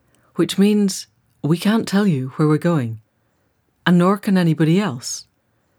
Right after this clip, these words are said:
It may be a cliche that no problem is solved from the mindset that created it,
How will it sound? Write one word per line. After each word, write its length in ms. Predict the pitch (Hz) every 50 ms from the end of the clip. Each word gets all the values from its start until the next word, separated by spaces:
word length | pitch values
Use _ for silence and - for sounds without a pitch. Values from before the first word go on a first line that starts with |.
| _ _ _ _ -
It 160 | - 170 170 -
may 160 | 185 190 196
be 200 | 165 180 208 220
a 80 | 180 151
cliche 440 | - - 185 190 190 - 160 135 131
that 180 | 127 135 -
no 200 | 151 151 160 170
problem 420 | 165 - 175 170 175 175 165 143 135
is 100 | 131 -
solved 380 | - - 170 165 156 - -
from 120 | - 147 143
the 40 |
mindset 460 | 139 143 151 151 151 147 - 156 135 -
that 160 | - - -
created 480 | - - 143 147 196 226 226 - 131
it, 160 | 143 135 -